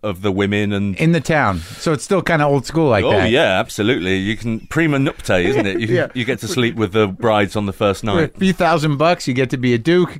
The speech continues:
Speaker 2: go to the town, pick a lady.
Speaker 1: What's not to like?
Speaker 2: Yeah, it sounds great. I have a feeling it doesn't work that way, though. Wait, so, okay, so you, Ben Kingsley's a guy, you know, I mean, I grew up watching him, you grew up watching
Speaker 1: Yeah.
Speaker 2: him. He's a great actor.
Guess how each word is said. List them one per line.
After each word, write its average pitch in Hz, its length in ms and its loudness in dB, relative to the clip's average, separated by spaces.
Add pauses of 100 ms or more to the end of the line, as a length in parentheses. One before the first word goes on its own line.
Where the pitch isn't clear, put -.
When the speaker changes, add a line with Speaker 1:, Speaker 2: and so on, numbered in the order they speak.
Speaker 2:
go 139 160 2
to 131 60 2
the 117 120 0
town, 175 560 0
pick 143 240 -2
a 123 60 0
lady. 165 480 2
Speaker 1:
What's 143 180 -4
not - 140 -6
to 117 200 -12
like? 196 280 0
Speaker 2:
Yeah, 220 340 2
it - 140 -10
sounds 143 260 2
great. 156 480 0 (220)
I 127 80 2
have 135 100 2
a 117 60 -2
feeling 113 320 2
it 87 60 -8
doesn't 98 240 0
work 92 180 -6
that 85 160 -6
way, 80 140 -10
though. 78 180 -14 (720)
Wait, 151 140 2
so, 165 140 0
okay, 139 300 2
so 131 320 0
you, 139 260 -6
Ben 143 400 0
Kingsley's 135 440 2
a 123 40 -2
guy, 123 260 0
you 120 400 0
know, 110 60 2
I 110 100 2
mean, 123 160 4
I 113 120 0
grew 123 180 2
up 95 100 -6
watching 95 300 -2
him, 107 80 2
you 123 80 4
grew 117 160 0
up 82 100 -4
watching 90 220 -2
Speaker 1:
Yeah. 107 140 0
Speaker 2:
him. 117 100 -4 (420)
He's 123 220 0
a 123 40 -6
great 135 280 2
actor. 123 420 -2